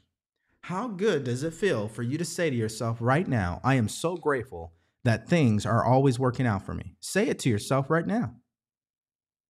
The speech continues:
I really challenge you right now as you're listening to it, just say it to yourself. "I am so grateful that things are always working out for me."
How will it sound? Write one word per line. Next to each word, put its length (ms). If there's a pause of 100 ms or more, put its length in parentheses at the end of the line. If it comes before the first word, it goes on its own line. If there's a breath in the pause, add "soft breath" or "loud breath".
(180)
I 80
really 260
challenge 400
you 80
right 420
now 220
as 140
you're 100
listening 440
to 180
it, 120 (220 soft breath)
just 400
say 160
it 140
to 100
yourself. 420 (960)
"I 80
am 120
so 240
grateful 400
that 340
things 600
are 200
always 440
working 480
out 240
for 100
me." 300